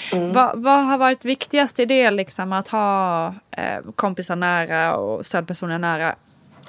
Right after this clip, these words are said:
Speaker 1: Eh, jätte, jätte, jätteviktigt. Alltså just att det här med att man är så att säga själv i
Speaker 2: Mm.
Speaker 1: hela processen och graviditeten och förlossning. Och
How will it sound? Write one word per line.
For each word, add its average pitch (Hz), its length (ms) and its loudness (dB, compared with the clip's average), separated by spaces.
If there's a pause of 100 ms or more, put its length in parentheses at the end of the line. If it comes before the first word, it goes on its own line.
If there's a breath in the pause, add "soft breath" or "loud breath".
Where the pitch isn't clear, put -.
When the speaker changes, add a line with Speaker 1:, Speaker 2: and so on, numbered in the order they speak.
(160)
Speaker 1:
Eh, 190 440 4
jätte, 175 460 0
jätte, 175 280 0
jätteviktigt. 185 840 -2 (380)
Alltså 190 220 0
just 226 340 4
att 214 200 6
det 190 60 4
här 180 280 2
med 175 80 -2
att 170 140 -10
man 175 180 -2
är 185 440 4 (500)
så - 160 -4
att 160 140 -6
säga 165 320 4
själv 147 600 0 (480)
i 87 400 -2
Speaker 2:
Mm. 208 380 2
Speaker 1:
hela 143 160 -8
processen 190 960 0
och 156 320 -2 (440 loud breath)
graviditeten 160 1200 -4
och 151 400 -6 (160)
förlossning. 151 840 -8
Och 151 440 -6